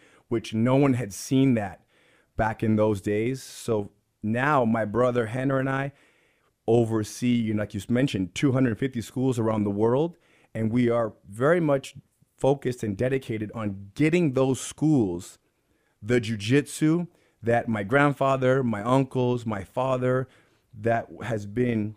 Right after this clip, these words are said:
just passed down through generation. Let's teach people how to defend themselves. Let's teach people how to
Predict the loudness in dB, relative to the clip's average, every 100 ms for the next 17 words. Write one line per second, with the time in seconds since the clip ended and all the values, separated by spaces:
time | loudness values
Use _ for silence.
0 | _ -8 -8 -8 -6 -6 -6 -4 -2 -2
1 | -2 0 0 2 0 -2 -4 -8 -8 -10
2 | -12 -8 -8 -6 -6 -4 -4 -4 -6 -8
3 | -2 2 2 0 -4 -10 -10 -12 -10 -6
4 | -8 -8 -8 -6 -4 -6 -6 -8 -8 -4
5 | -4 -4